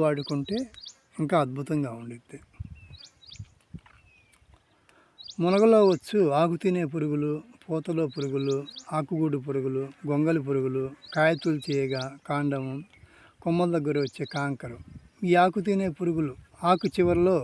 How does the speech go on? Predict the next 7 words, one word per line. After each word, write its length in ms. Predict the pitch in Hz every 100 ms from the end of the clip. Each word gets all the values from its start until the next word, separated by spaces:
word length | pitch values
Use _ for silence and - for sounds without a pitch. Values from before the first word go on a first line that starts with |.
| 123 - _ -
తల్లి 200 | 180 196
రెక్కల 300 | 175 - 156 139 127 160 _ - - - - - - - - - _ _ -
పురుగు 220 | 233 233
పెట్టిన 260 | 214 180 196 165
గుడ్ల 160 | 165 170
నుంచి 200 | 170 160 143
పొదిగిన 400 | 165 170 185 185